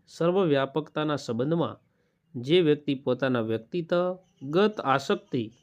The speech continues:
છોડીને, પોતાની વ્યક્તિગત આસક્તિ છે એને છોડીને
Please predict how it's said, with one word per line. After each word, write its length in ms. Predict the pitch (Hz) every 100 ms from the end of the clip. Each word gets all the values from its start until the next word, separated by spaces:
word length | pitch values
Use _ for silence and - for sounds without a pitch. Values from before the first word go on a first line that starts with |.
| _ _ _ _ -
છોડીને, 540 | - 156 165 131 104 _ _ _ _
પોતાની 400 | - 135 147 131
વ્યક્તિગત 520 | 117 120 - 220 214 185
આસક્તિ 500 | 165 165 147 151 143
છે 160 | 147
એને 140 | 127 113
છોડીને 540 | - 123 143 120 110